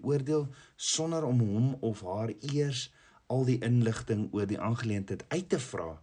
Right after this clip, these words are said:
of dit 'n tiener is wat bitter gevoelens koester, omdat die pers-, omdat hulle ouers nee gesê het vir 'n bepaalde versoek,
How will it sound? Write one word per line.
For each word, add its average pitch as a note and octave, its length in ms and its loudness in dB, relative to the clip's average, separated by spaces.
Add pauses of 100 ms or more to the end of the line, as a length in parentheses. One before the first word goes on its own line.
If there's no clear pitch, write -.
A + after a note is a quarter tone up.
(560)
of A2 160 2
dit A2+ 180 2
'n G2 180 -2
tiener F3+ 360 6
is C#3+ 220 2
wat G2 320 0
bitter B2 260 4
gevoelens D#3 600 0
koester, E3 520 2 (680)
omdat B2 440 6 (600)
die G2+ 120 -4
pers-, - 300 -6
omdat A2+ 320 2
hulle G#2+ 260 4
ouers D3+ 360 4 (360)
nee A2+ 420 6
gesê D3+ 380 2
het C3 80 -2
vir A#2 140 -2
'n G2 140 -2
bepaalde B2 400 2
versoek, - 520 -2